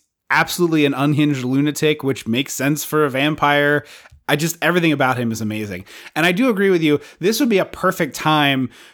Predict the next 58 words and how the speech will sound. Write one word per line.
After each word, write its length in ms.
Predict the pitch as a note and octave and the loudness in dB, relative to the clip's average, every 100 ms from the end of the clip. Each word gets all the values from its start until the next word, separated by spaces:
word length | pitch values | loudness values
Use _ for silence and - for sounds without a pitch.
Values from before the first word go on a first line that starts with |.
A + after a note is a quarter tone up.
| _ | _
to 200 | - E3 | -2 0
be, 220 | E3 D#3 E3 | 0 -4 -6
to 160 | C#3 | -6
be 100 | C3+ | -2
like, 320 | C#3 C3 B2+ - | 0 0 -2 -4
"Okay, 420 | C3+ - D3 C3+ C3+ - | -6 0 2 2 0 -2
you're 180 | A#2+ C3+ | -2 0
a 60 | |
vampire 440 | C3 B2+ C3 B2 A#2+ | 0 0 0 0 0
now. 300 | B2 A#2+ A#2+ | -2 -2 -2
Here 320 | - C3+ C3+ | -4 -2 0
are 60 | |
some 260 | B2+ C3 A#2+ | 0 -2 -2
basic 380 | B2 C3 C3 A2+ | -2 -4 -4 -4
rules." 340 | C3 D3+ C3 | 0 2 0
'Cause 140 | - - | -2 0
she 140 | C4 | 2
even 180 | C4 A#3+ | 2 0
says, 320 | G3 B3+ A3+ | 0 0 2
like, 160 | F#3 - | 0 0
"I'm 200 | C#3 D#3+ | 0 2
gonna 200 | E3+ E3+ | 2 0
teach 240 | D#3+ F3 | -2 -4
him 100 | F3 E3+ | -2 0
how 80 | |
to 80 | E3+ | 0
hunt 300 | - G3+ F3+ | 0 0 0
and 160 | B2+ C3 | -2 -2
do 140 | F3+ A3+ | -2 0
things." 280 | D3 G#2+ - - - | -2 -2 -8 -20 -8
Like, 80 | F3+ | -6
it'd 120 | F3 | -2
be 80 | F3+ | -2
very 420 | D#3+ D#3+ A#3 A3+ | -2 0 2 2
easy 340 | G3 G#3+ G3 D#3+ | 2 2 2 0
for 120 | D3 | 0
her 100 | D#3+ | 0
to 80 | D3 | 0
be 100 | C3+ | -2
like, 300 | A#2+ A2+ - _ _ | -2 -4 -10 _ _
"Okay, 520 | A#2 E3+ D3+ B2 A#2 - - | -6 0 2 0 -4 -12 -10
obviously 440 | F2+ A2 A#2+ C#3 | -8 -6 -4 -2
no 120 | C#3+ | 0
more 120 | D#3+ | 0
sunlight. 440 | E3+ A3+ G3 D#3+ C3+ | 0 0 0 0 0
You 100 | C#3 | 0
know 120 | E3 | 0
that 200 | F3+ E3 | 0 0
one, 160 | C3 A#2 | -2 -4
but 120 | B2+ | -4
here's 200 | C#3 D3+ | -4 -2
some 100 | F3 | 0
other 180 | F3 E3 | 0 0
ones 180 | C3+ B2+ | 0 -2
you 80 | |
might 160 | C3+ C3+ | -4 -2
not 220 | C#3 C3 | -4 -4
know." 180 | B2+ G2+ | -6 -8